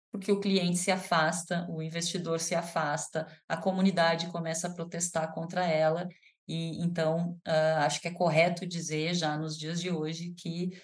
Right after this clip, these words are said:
a, a ética, não só o, o cumprir a lei como algo mais básico ainda, né, mas o agir de, de forma correta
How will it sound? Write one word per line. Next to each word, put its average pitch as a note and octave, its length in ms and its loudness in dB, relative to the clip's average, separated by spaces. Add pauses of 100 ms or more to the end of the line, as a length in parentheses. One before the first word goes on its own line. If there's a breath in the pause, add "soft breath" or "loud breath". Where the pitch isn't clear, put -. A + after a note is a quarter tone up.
(340 loud breath)
a, D3+ 600 2
a D#3 40 6
ética, D3+ 640 0
não D3+ 160 -4
só D3+ 640 2
o, - 380 -10
o C#3+ 460 -6
cumprir F3+ 420 2
a D#3+ 80 8
lei E3+ 200 4
como E3 300 0
algo D#3+ 460 4
mais G3 320 6
básico F3 640 4
ainda, F3+ 440 4
né, F3 220 0 (340 loud breath)
mas D#3+ 300 4
o E3+ 80 2
agir E3+ 580 4 (400)
de, D#3 440 -4
de D3+ 160 -8
forma F3 420 2
correta E3+ 760 0